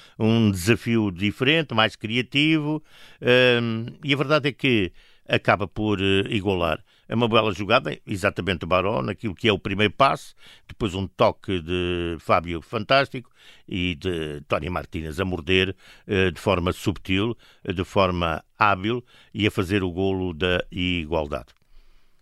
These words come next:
Pouco tempo depois, a Futebol Clube Porto,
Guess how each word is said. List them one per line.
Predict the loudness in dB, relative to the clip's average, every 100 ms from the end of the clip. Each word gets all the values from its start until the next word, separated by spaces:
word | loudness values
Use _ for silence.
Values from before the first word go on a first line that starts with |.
| _
Pouco | -4 2
tempo | 0 0
depois, | -6 -6 -6 -10 -20 _
a | 4 4 4 0 -4
Futebol | 0 -2
Clube | 0 -4 -2
Porto, | 0 0 -2